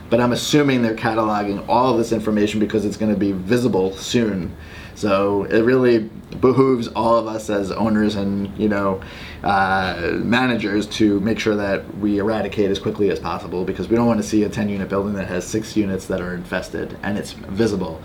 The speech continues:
And not only do you have to file it, but you have to post it. You get the choice when you file it. It could be either, um, in a visible place in the building, the number of everything,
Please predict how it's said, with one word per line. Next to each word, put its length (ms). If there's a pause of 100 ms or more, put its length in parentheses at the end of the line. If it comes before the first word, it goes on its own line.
(240)
And 100
not 220
only 180
do 100
you 100
have 240
to 160
file 440
it, 160
but 100
you 80
have 200
to 80
post 380
it. 220 (120)
You 160
get 140
the 80
choice 380
when 100
you 60
file 300
it. 140
It 100
could 140
be 80
either, 400 (340)
um, 640
in 100
a 40
visible 340
place 260
in 60
the 80
building, 420 (400)
the 80
number 400
of 400
everything, 600